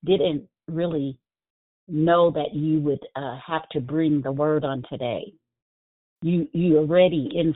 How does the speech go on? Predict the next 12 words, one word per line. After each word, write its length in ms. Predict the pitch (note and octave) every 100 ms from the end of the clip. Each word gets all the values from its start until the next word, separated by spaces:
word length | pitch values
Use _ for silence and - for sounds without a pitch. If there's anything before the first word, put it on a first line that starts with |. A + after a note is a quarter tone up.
| -
season 400 | E3 D3+ C#3+ C3+
and 140 | C3+ -
out 180 | D#3+ F3+
of 80 | D3+ _
season. 500 | C#3+ B2+ - B2+ - _ _ _ -
And, 340 | D#3 D3+ C#3+ C#3+
um, 440 | D3+ C#3 C3+ B2+ - _ -
you, 280 | D#3 D3+ - C#3+
the 100 | D3+
message 440 | E3+ D#3+ D#3+ - -
of, 260 | D3+ C#3+ C#3 _ - _ _
with 160 | E3